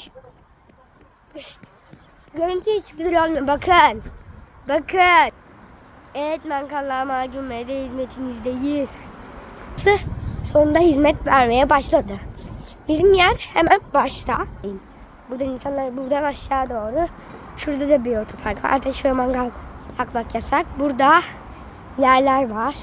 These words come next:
Tepe tarafı yine su bidonu var. Şurada.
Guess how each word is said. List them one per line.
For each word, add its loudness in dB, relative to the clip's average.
Tepe -8
tarafı 0
yine 0
su -8
bidonu -6
var. -4
Şurada. -6